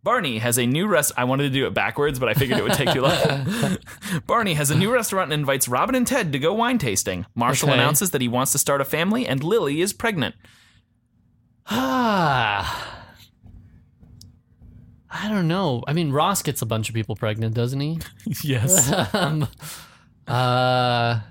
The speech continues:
Speaker 1: Which is ironic given the character. <laughs>
Speaker 2: Yeah. Um,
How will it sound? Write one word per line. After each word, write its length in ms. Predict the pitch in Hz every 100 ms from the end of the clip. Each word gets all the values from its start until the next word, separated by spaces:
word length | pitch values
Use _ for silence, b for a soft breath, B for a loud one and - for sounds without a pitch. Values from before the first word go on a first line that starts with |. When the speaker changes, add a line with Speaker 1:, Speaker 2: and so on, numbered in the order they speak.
| -
Speaker 1:
Which 180 | 147
is 180 | 180 165 -
ironic 560 | 139 143 139 135 123
given 300 | 123 135 135
the 80 | 123
character. 500 | 113 143 127 - 135 113
<laughs> 40 |
Speaker 2:
Yeah. 420 | 151 156 139 127 - b b b b -
Um, 920 | - 131 135 135 127 123 120 117 110